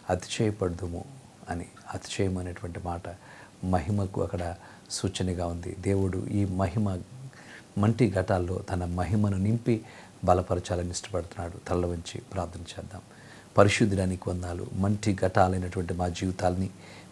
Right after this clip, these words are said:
మీరు ప్రేమించి నీ సిలువ రక్తం చేత కడిగి మహిమైశ్వర్యంతో నింపాలని నువ్వు ఆశపడతా ఉన్నావు.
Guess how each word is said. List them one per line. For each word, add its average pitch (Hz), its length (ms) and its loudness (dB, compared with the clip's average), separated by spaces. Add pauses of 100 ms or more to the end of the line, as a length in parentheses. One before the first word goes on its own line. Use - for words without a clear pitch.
మీరు 98 140 6
ప్రేమించి 127 720 4
నీ 104 140 0
సిలువ 107 380 4
రక్తం 101 360 2 (100)
చేత 98 220 -2
కడిగి 95 360 -2 (440)
మహిమైశ్వర్యంతో 127 1000 8
నింపాలని 104 560 2
నువ్వు 107 200 0
ఆశపడతా - 520 -6
ఉన్నావు. 87 380 -10